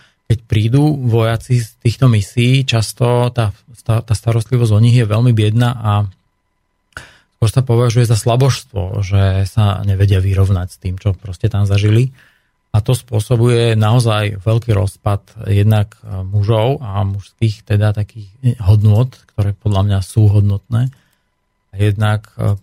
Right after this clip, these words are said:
následkom toho aj celej spoločnosti, lebo tí ľudia sa potom nevedia úplne normálne, e, správať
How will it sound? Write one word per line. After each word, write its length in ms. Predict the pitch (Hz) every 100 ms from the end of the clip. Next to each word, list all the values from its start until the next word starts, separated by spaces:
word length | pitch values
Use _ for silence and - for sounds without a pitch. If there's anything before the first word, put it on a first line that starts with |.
| - 110
následkom 640 | 107 104 - 110 - 104
toho 220 | 110 113 110
aj 160 | 107
celej 180 | 110 107
spoločnosti, 560 | - 120 110 101 - 98
lebo 240 | 95 98
tí 80 | 107
ľudia 300 | 98 101 95
sa 100 | 101
potom 240 | 98 110
nevedia 640 | 101 104 107 98 90 90 _ _ _ -
úplne 320 | 101 104 101
normálne, 880 | 101 98 101 101 101 95 95 95 104 104
e, 320 | 98 95 95
správať 840 | _ 104 98 101 101 95 92 _